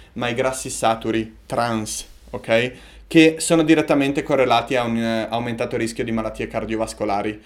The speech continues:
Quindi grassi trans facile, perché li trovi in tutto ciò che non esisterebbe in natura.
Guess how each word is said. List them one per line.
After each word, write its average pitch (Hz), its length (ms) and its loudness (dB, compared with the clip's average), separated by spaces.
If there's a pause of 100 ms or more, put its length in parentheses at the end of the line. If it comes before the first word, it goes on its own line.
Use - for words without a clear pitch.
(240)
Quindi 135 460 -2 (640)
grassi 143 400 -2
trans 139 600 -2 (300)
facile, 143 640 -2
perché 135 340 -10
li 113 120 -4
trovi 120 260 0
in 113 140 -4
tutto 156 260 -4
ciò 117 280 0
che - 100 -10
non 113 120 -4
esisterebbe 107 540 -4
in 104 60 -6
natura. 95 520 -8